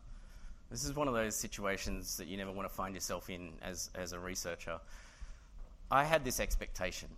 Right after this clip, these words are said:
right? That the way people behaved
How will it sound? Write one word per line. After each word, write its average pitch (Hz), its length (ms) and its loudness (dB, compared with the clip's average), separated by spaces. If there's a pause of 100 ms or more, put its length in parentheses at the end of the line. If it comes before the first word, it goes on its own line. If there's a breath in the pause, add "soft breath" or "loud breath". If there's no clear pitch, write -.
(160)
right? 104 220 0 (1080 loud breath)
That 95 120 -14
the 110 60 -2
way 120 220 6
people 131 360 -2
behaved 92 600 2